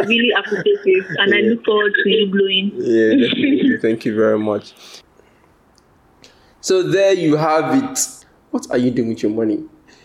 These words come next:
Speaker 2: Yeah, so, uh, thank you so much for listening. I mean, I hope you picked up something from Tolu. In terms of Tolu herself,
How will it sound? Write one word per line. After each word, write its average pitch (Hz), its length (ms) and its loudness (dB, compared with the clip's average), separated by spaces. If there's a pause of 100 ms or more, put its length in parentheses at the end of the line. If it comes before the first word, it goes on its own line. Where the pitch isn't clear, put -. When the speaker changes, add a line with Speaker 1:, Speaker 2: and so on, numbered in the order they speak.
(340)
Speaker 2:
Yeah, 139 160 2
so, 160 220 0
uh, 170 760 0 (680)
thank 196 220 0
you 185 60 0
so 160 120 2
much 156 160 2
for 143 120 0
listening. 156 580 2
I 127 80 0
mean, 131 180 2
I 120 60 0
hope 156 160 0
you 156 60 -2
picked - 220 -6
up 131 100 0
something 127 440 -2
from 113 220 -2
Tolu. 131 440 0 (560)
In 175 140 -4
terms 214 320 -2
of 165 180 -2
Tolu 170 240 2
herself, 135 720 -2